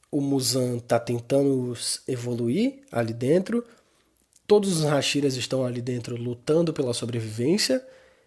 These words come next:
É, todas as pessoas estão ali também lutando pela sobrevivência. Todo mundo que tá envolvido na, na ordem dos exterminadores, demônios,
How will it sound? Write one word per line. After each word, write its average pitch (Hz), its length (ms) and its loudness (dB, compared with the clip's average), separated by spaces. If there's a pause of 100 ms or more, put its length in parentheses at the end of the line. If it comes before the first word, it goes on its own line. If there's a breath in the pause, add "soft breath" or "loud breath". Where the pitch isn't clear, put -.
(360 soft breath)
É, 117 540 4 (180)
todas 156 300 2
as 135 100 -2
pessoas 131 600 -2
estão 120 520 -2
ali 110 220 -4 (280)
também 139 400 2
lutando 123 340 -2
pela 117 140 -2
sobrevivência. 117 540 -4
Todo 151 180 2
mundo 135 160 0
que 127 60 -12
tá 131 80 2
envolvido 120 500 -2 (460 loud breath)
na, 110 360 0
na 110 160 2
ordem 117 460 4
dos 110 180 -6
exterminadores, 117 800 2
demônios, 117 640 -2